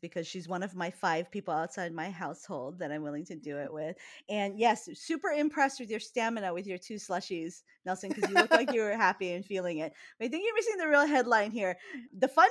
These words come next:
Speaker 1: part about the three of us getting together is Retta's always, like, super nice to me. Just like, "Where do you wanna eat, Monica?" Like, you know, I'm just like, "I'm not going more than, like, five miles from my house." <laughs> And I have all these rules.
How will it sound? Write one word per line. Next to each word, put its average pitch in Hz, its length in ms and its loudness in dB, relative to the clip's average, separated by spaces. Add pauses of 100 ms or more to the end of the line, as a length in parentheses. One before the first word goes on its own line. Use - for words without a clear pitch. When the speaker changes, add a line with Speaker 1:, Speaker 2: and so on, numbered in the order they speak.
Speaker 1:
part 359 240 8
about 262 200 0
the 254 60 -6
three 247 200 4
of 240 100 4
us 254 120 -2
getting 220 280 0
together 196 500 4
is 190 320 0
Retta's 214 340 2
always, 226 300 0
like, 196 160 -4
super 226 300 -6
nice 190 240 -6
to 254 80 -6
me. 220 100 -6
Just 202 140 -8
like, 233 160 -4
"Where 311 160 -4
do 359 60 2
you 311 140 2
wanna 302 220 0
eat, 262 220 -6
Monica?" 262 520 -6
Like, 226 220 -6
you 254 140 -8
know, 208 80 -8
I'm 214 80 -8
just 220 120 -12
like, 185 160 -2
"I'm 214 160 0
not 196 220 0
going 185 300 -4
more 175 120 -4
than, 170 140 -6
like, 147 200 -6
five 143 180 -4
miles 135 200 -6
from 131 120 -12
my 127 120 -8
house." - 280 -6
<laughs> 622 200 -4
And 523 120 12 (160)
I 370 40 12
have 453 320 12
all 392 120 12
these 427 280 12
rules. 359 360 8